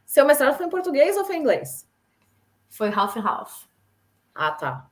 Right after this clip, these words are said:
Speaker 2: Por quê? Existia algumas matérias que a gente tinha mais alunos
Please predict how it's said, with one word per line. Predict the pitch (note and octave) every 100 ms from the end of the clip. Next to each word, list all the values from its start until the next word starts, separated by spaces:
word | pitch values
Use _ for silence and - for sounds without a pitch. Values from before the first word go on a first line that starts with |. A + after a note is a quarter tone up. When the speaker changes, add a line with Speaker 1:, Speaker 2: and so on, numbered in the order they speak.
| -
Speaker 2:
Por | B3+
quê? | - A3+ - G#3 -
Existia | - G#3+ A#3+ - C4+ D4
algumas | B3+ D4+ D#4+ D#4
matérias | B3 - A#3 C4 C4 G3 - -
que | A3+
a |
gente | G#3+ A3 -
tinha | - A#3+
mais | A3+ A3 B3 B3
alunos | A#3+ A3+ A3 A#3 A#3 B3 - -